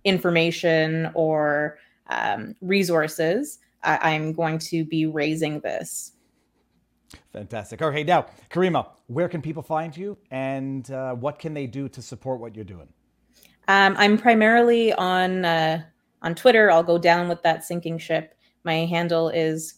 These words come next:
Speaker 1: Karima Rules, which is, um, what I've put here, C A R Y M A R U L E S. Um, and for more information on this, um, we have, uh, a website that's being constructed, hategate dot C A.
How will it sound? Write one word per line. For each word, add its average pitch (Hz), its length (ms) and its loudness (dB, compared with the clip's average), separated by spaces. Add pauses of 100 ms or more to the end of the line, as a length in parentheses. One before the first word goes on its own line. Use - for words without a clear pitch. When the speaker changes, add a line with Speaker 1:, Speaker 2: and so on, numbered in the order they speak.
Speaker 1:
Karima 175 480 -2
Rules, 170 520 -2
which 165 200 -8
is, 156 360 -8 (300)
um, 160 180 -6
what 160 100 -4
I've - 220 -4 (220)
put - 160 -8
here, 262 320 0
C 180 340 0
A - 40 2
R 156 220 2
Y 156 220 0
M 151 180 -4
A 151 200 -6
R 156 180 -4
U 156 220 -6
L 151 180 -4
E - 140 -8
S. - 400 -6 (300)
Um, 165 280 2
and 180 280 0
for 180 320 2
more 240 320 6
information 208 520 -2
on 180 120 -2
this, 170 400 -4
um, 160 260 -2
we 170 120 -4
have, 175 480 -2 (340)
uh, 160 140 -2
a 185 60 2
website 220 340 6
that's 175 160 -8
being 180 160 -4
constructed, 170 560 0
hategate 180 800 -4
dot 160 320 4
C 165 240 -4
A. 180 280 -2